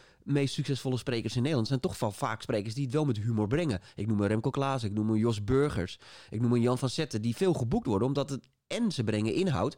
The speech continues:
maar wel op een toegankelijke, komische manier. En dat werkt heel erg goed, ook in het bedrijfsleven. Maar dan moet je er wel ook, eh, eens een keer externe mensen naar durven te laten kijken.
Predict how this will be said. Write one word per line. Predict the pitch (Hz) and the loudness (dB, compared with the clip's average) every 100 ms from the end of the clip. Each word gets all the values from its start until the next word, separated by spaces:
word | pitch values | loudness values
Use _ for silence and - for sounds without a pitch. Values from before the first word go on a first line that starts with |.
| - - - | -12 -20 -4
maar | 143 | -2
wel | 156 170 | 0 0
op | 127 | 0
een | 127 | -2
toegankelijke, | 107 113 110 117 123 | -2 0 0 0 -2
komische | - 123 113 117 123 | 0 2 2 2 0
manier. | 110 117 175 117 82 - - - - | 2 4 4 2 -2 -12 -20 -20 -12
En | - | -4
dat | 147 | -2
werkt | 139 185 | -2 -2
heel | 127 196 - | 0 0 2
erg | 95 | 0
goed, | 101 202 127 | 2 0 0
ook | - 226 | -2 0
in | 127 | 0
het | 98 | 0
bedrijfsleven. | 98 127 202 - 90 82 - - _ - - | 0 0 0 -2 -2 -2 -8 -16 _ -20 -10
Maar | - | -2
dan | 226 | 0
moet | 240 | 0
je | 202 | 0
er | |
wel | 208 190 - | 2 0 0
ook, | 147 135 - - - _ - | 0 0 -2 -16 -20 _ -2
eh, | 127 120 | 0 2
eens | 131 | 0
een | 135 | -2
keer | 151 - | 0 0
externe | - 156 139 | 0 0 2
mensen | 139 143 143 | 2 0 0
naar | 139 | 2
durven | 143 143 127 | 2 2 0
te | |
laten | 139 135 139 | -4 -2 -4
kijken. | 220 208 92 | -4 -2 -4